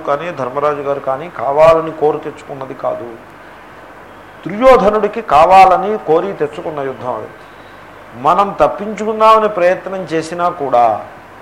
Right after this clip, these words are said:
ఆ దైవ ఘటన అలా ఉండబట్టి అది మన మీద వచ్చి పడింది. ఎదురుచ్ఛయా ఉపపన్నం. ఎదురుచ్ఛ అంటే ఈశ్వరేచ్ఛ.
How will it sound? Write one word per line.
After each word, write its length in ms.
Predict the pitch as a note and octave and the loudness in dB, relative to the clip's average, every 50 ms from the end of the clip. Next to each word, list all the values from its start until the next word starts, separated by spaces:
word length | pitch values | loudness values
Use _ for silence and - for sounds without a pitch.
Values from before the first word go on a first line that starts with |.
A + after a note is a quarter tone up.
| - - - A2+ | -16 -6 -2 0
ఆ 60 | B2 | 0
దైవ 360 | B2 - - - G#3+ G#3 G3 | 2 2 0 0 2 0 0
ఘటన 340 | F3 D#3 F#3 F#3 F#3+ F#3 E3+ | 0 0 0 0 0 0 0
అలా 280 | E3 D3 C#3 D3 D#3 | 0 2 4 4 4
ఉండబట్టి 800 | D#3+ - C3+ C#3+ D3+ D#3 C#3+ C#3+ - - C#3 C3+ C3 A#2 G#2+ G#2 - - - - - - - - - - | 4 4 2 0 0 0 0 -2 -4 -6 -10 -8 -8 -8 -10 -12 -14 -18 -20 -20 -20 -20 -20 -20 -14 -10
అది 140 | G#2+ A2 C#3+ | -6 -6 -6
మన 200 | C3+ B2 A2+ B2 | -4 -4 -6 -4
మీద 220 | C3 E3 G3+ G#3+ G#3+ | 0 2 4 4 6
వచ్చి 300 | G3+ F#3 - - - F#3+ | 4 2 2 -2 -6 -2
పడింది. 760 | D3+ D3 C3+ B2+ A2 A2 G#2+ G#2+ G#2 - - - G#2 A2 | -2 -2 -2 -2 -8 -10 -12 -14 -14 -14 -18 -16 -12 -10
ఎదురుచ్ఛయా 680 | B2 C3 D#3 F3+ E3+ - - - G3 G3 G3+ G3+ G#3+ A3+ | -10 -8 -8 -10 -10 -8 -2 0 2 6 8 8 10 10
ఉపపన్నం. 600 | A3+ G#3+ G3+ - G3 F#3+ F#3 F3 D#3 - - A#2+ A#2 - - - | 8 6 4 2 0 0 0 0 -4 -4 -4 -12 -14 -14 -16 -12
ఎదురుచ్ఛ 360 | A2+ A#2 C3 D3 C#3+ - F3+ F3+ | -10 -10 -10 -10 -6 0 0 0
అంటే 260 | F3+ F3+ G#3 G#3 F#3+ | 0 0 -4 -4 -4
ఈశ్వరేచ్ఛ. 640 | E3 D3+ - G3 G3+ G3 G3 F#3+ - - - - | -8 -8 -4 -4 -2 -2 -2 -4 -4 -8 -8 -10